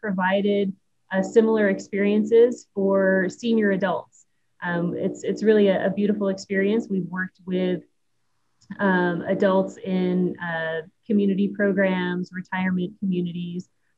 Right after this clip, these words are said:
Um, in fact, we even have a few locations who have done, um, a program that is, uh, multi-generational, where they'll have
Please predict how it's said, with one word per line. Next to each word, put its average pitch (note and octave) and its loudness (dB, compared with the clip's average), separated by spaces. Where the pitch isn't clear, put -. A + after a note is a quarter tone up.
Um, F3 -2
in F3 0
fact, F#3+ 0
we G3 -2
even G3+ 0
have F#3 0
a F#3 -6
few G3+ -2
locations F#3+ -4
who F#3 -4
have F3 -4
done, F3+ -4
um, E3 -4
a F#3+ -4
program F3+ 0
that F3 -4
is, F3+ -2
uh, F3 -4
multi-generational, G3 -2
where F#3 0
they'll F3+ -2
have F3 0